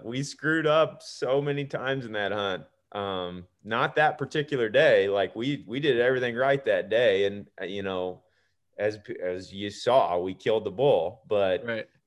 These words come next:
Speaker 1: the ten days leading up to that, we did, we screwed up a bunch of times. Um,
Speaker 2: <laughs>
Speaker 1: and that's kinda the same, that's kinda the way that we end up with whitetails, um, throughout the fall. We,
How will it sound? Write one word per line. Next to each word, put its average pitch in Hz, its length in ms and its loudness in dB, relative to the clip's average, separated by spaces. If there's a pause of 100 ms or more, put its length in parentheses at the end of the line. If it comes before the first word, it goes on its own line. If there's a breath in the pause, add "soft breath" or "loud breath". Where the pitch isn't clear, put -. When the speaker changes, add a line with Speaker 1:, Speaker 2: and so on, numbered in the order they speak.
(420)
Speaker 1:
the 87 540 0
ten 156 260 -2
days 135 300 4
leading 117 320 -4
up 110 200 -2
to 127 140 -6
that, 95 240 2
we 110 200 -6
did, 98 380 -2
we 101 180 -8
screwed 101 420 -4
up 90 180 -2
a 80 120 -6
bunch 90 500 -8
of 85 80 -12
times. 78 500 -12 (760 soft breath)
Um, 90 280 -6 (160)
Speaker 2:
<laughs> - 180 -16
Speaker 1:
and 120 100 -2
that's 147 220 0
kinda 175 340 -2
the 117 180 2
same, 110 640 -4 (260)
that's 143 280 -2
kinda 185 360 -4
the 117 120 0
way 110 260 4
that 101 180 2
we 104 200 -6
end 104 160 -4
up 98 200 -2 (120)
with 98 300 -4
whitetails, 95 840 -4 (180)
um, 80 600 -6 (500)
throughout 110 340 2
the 101 60 -14
fall. 85 580 0
We, 110 380 -4